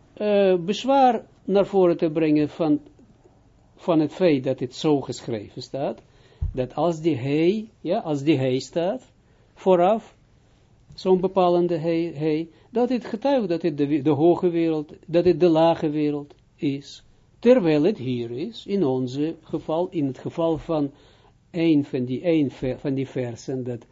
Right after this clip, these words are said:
Hamotzi bamispar tsevaam,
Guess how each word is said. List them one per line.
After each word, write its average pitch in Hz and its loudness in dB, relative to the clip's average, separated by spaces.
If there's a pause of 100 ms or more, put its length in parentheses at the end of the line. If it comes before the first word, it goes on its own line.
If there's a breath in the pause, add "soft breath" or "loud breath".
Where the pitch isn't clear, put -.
(240 soft breath)
Hamotzi 143 0
bamispar 135 -4
tsevaam, 135 -8